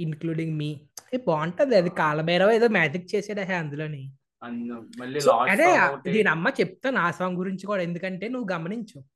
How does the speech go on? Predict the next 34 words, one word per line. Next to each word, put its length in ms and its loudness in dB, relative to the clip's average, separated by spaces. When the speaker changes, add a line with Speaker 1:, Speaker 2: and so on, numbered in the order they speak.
Speaker 1:
ఒక 140 2
హీరో 460 2
Speaker 2:
మ్మ్. 120 2
Speaker 1:
హీరోయిన్ 380 0
గురించి 360 -4
ఫీలింగ్స్ 400 -4
ఉన్న 360 -6
ప-, 180 -2
వచ్చే 260 2
పాటలు 320 0
చూసాం. 400 -8
ఏం 100 2
ఒక 140 2
Speaker 2:
మ్మ్. 140 -4
Speaker 1:
హీరోయిన్ 320 2
హీరో 300 2
కోసం 280 -2
పాడే 260 -2
పాటను 340 -8
చూసాం, 420 -8
కానీ 360 0
Speaker 2:
మ్మ్. 140 -4
Speaker 1:
వాళ్ళ 440 2
నాన్న 340 0
గురించి 320 -2
అమ్మ 180 -2
పడే 300 -2
వేదన్నే 800 -6
చెప్తున్నారు 380 0
ఇక్కడ 140 4
కొడుకు 360 2
సాంగ్ 340 4
Speaker 2:
ఆ. 20 2
Speaker 1:
రూపంలో. 440 -2